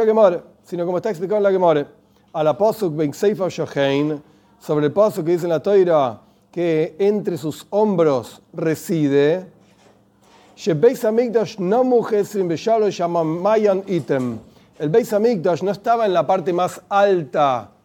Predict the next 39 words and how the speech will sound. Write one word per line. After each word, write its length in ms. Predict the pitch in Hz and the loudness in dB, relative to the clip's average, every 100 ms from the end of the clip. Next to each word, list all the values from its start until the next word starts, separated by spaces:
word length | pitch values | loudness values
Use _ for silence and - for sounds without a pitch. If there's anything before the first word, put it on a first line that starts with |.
| _ | _
de 100 | 151 | -4
la 100 | 151 | -2
montaña, 760 | 147 147 151 233 190 170 175 214 196 - | 0 -2 0 0 0 0 0 0 -4 -10
del 160 | 147 | -4
monte 280 | 143 160 147 | -2 0 0
del 140 | 147 | 0
templo, 640 | 156 220 160 165 170 190 - _ _ - | 0 0 0 -2 -2 -4 -10 _ _ -8
sino 260 | 180 180 | -4 -2
que 80 | 175 | 0
veintitrés 800 | 165 185 165 185 233 254 240 - - | 2 0 0 -4 -2 -2 -2 -8 -2
ama 480 | 254 226 180 170 175 | 0 0 0 0 0
por 180 | 165 | 0
debajo. 720 | 156 170 196 175 - 143 113 - _ _ _ _ _ _ _ _ _ - | 2 2 4 2 -2 -6 -6 -10 _ _ _ _ _ _ _ _ _ -14
Porque 160 | 143 | -2
había 120 | 175 240 | 0 2
un 80 | |
manantial 600 | 196 165 165 165 208 226 | 2 0 0 0 0 2
ahí 360 | 220 247 220 226 | 4 2 0 -2
que 120 | 196 | -6
llenaba, 520 | 160 170 208 190 180 | -8 -4 -2 0 -2
no 80 | 170 | -4
importa 240 | 151 160 135 | -4 -4 -2
todos 140 | 165 | 0
los 80 | 143 | 2
detalles, 460 | 139 214 175 220 - - - | 2 2 2 0 -2 -20 -14
pero 140 | 165 | -8
llenaba 280 | 185 233 247 | -4 2 2
una 180 | 208 196 | 4 2
mikve. 540 | 208 208 143 127 107 _ _ _ - | 0 -2 -6 -6 -6 _ _ _ -12
Imagínense, 680 | 170 175 202 233 180 156 104 - _ _ _ | -6 -2 2 2 2 0 -4 -14 _ _ _
si 160 | 165 | -4
el 120 | 151 | -4
Beis 280 | 143 208 196 | -2 -2 0
Hamikdash 360 | 220 254 214 170 | 0 0 0 -2
está 120 | 175 | -2
en 60 | 175 | 0
lo 60 | |
más 180 | 175 175 | 0 -2
elevado 800 | 185 180 233 240 185 175 170 165 | -2 2 2 4 2 2 -2 -6